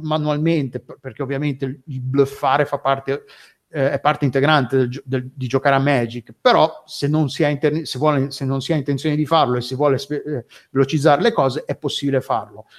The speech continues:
Eh, quindi dal punto di vista di meccaniche di gioco e del software è ottimo, buono, ottimo, perché comunque è una, è una beta chiusa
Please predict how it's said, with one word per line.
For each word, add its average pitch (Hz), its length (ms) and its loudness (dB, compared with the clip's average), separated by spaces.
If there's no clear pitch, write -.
Eh, 135 640 4
quindi 208 200 4
dal 160 140 2
punto 254 320 2
di 226 100 0
vista 208 220 -2
di 165 100 -2
meccaniche 185 500 2
di 160 100 6
gioco 190 560 4
e 175 320 4
del 156 240 0
software 226 1000 -2
è 160 200 4
ottimo, 127 520 0
buono, 180 380 4
ottimo, 135 560 0
perché 127 240 -10
comunque 156 280 -4
è - 20 -2
una, 156 260 -6
è - 20 -8
una 139 160 -6
beta 143 280 -2
chiusa 135 420 -2